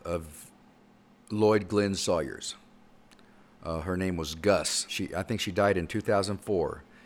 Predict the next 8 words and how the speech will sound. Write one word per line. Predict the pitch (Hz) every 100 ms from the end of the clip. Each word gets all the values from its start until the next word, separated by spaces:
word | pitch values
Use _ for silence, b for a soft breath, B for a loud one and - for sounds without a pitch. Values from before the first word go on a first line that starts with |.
| B B
And | 90 90
in | - 107 110
that | 110 117
obituary, | 110 123 143 95 85 80 82
it | 90 82
gave | 95 95 92 80 - - -
her | - 98 95 90 - - - - -
children. | - 123 92 76 69